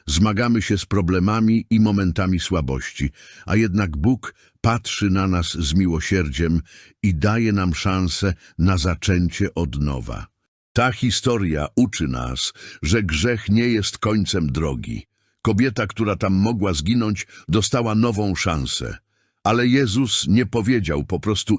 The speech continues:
"Idź", powiedział: "Nie grzesz więcej". Jego przebaczenie niesie ze sobą zaproszenie: "Żyj w nowy sposób, wybierz ścieżkę zmiany".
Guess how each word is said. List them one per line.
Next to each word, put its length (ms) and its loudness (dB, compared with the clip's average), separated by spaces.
"Idź", 340 0
powiedział: 540 0
"Nie 200 6
grzesz 320 -2
więcej". 640 -4
Jego 340 2
przebaczenie 760 0
niesie 440 2
ze 140 0
sobą 340 0
zaproszenie: 760 -2
"Żyj 400 2
w 100 0
nowy 280 2
sposób, 680 -6
wybierz 640 2
ścieżkę 600 -2
zmiany". 560 -2